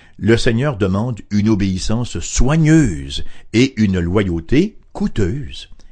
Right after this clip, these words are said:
Et bien sûr, ce n'est pas tout le monde qui est prêt à payer ce prix, ou même à se montrer sympathique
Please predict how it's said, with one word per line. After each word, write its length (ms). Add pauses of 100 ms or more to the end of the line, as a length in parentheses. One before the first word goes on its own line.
Et 100
bien 200
sûr, 320 (260)
ce 160
n'est 160
pas 240
tout 140
le 80
monde 240
qui 120
est 80
prêt 300 (220)
à 100
payer 320
ce 160
prix, 300 (280)
ou 120
même 640 (240)
à 120
se 140
montrer 480
sympathique 720